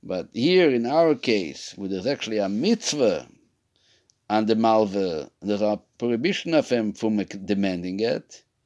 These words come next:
so he's forbidden to ask for it. It's not that it practically didn't ask. It's forbidden to ask it by Torah. Yesh loima shegam l'shitosoi ein ala loive mitzvah lifroya. So here too the nesivas would agree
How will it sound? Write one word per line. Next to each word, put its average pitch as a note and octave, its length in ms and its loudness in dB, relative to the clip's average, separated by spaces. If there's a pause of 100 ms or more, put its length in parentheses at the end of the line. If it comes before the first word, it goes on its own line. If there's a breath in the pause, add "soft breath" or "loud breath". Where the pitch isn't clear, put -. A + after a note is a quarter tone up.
(560)
so - 120 -6
he's G#2 140 0
forbidden A#2+ 540 4
to A2+ 100 -2
ask F#2+ 320 -4
for G#2+ 160 -2
it. - 420 -4 (800)
It's - 100 -8
not B2+ 180 2
that A2+ 140 0
it - 200 -20
practically A2 500 0
didn't G2 260 -2
ask. D#2+ 360 -6
It's G2 140 -14
forbidden D#3 460 2
to D#3 80 0
ask C3+ 240 0
it B2 100 -2
by A2 120 0
Torah. F#3 560 2 (600 soft breath)
Yesh - 260 -8
loima E3 400 6
shegam G#2+ 420 0
l'shitosoi D3 1300 6 (420)
ein B2+ 260 4
ala A#2 200 0
loive A2 340 2
mitzvah G#2 300 -2
lifroya. F2 600 -4
So - 120 -12
here C3+ 300 2
too E3+ 260 0
the C#3+ 120 2
nesivas B2+ 640 0
would B2 140 -4
agree C3 840 2